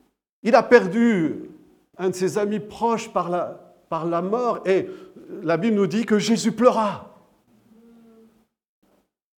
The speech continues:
Il est passé par toutes ces émotions sans jamais pécher. C'est-à-dire, à aucun moment,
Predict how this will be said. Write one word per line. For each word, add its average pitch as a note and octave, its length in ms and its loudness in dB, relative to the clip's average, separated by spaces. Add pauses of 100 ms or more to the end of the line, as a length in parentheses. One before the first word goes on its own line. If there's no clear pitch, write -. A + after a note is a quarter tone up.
Il B3+ 100 0
est C4+ 60 2
passé C4+ 340 0
par - 240 -4
toutes C#4+ 180 -6
ces G#3+ 220 -4
émotions A3 460 -4 (580)
sans F3+ 400 -4
jamais E3 640 -6 (520)
pécher. A2 420 -16 (1120)
C'est-à-dire, A#3 260 -6 (480)
à G#3 160 4
aucun C4 260 2
moment, A#3 540 0